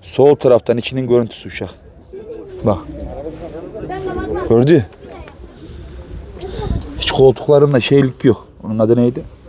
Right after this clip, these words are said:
Yana yatma, sağa atma. Hiçbir şey yok. Şuradan kaldırdığın zaman şurada kol dayamasının içi. Gold Star diyor.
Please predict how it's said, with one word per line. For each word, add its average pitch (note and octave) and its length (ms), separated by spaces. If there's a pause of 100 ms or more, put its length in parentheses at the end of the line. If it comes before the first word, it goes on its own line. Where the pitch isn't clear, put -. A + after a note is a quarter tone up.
(800)
Yana A#2+ 280
yatma, B2 340
sağa B2 420
atma. G2+ 360
Hiçbir C#3 260
şey A2 220
yok. F#2 200 (760)
Şuradan C#3+ 240
kaldırdığın C#3 500
zaman B2 320 (600)
şurada C3+ 260
kol C3 260
dayamasının C3 560
içi. B2+ 280 (1800)
Gold F2 260
Star E2 440 (120)
diyor. - 140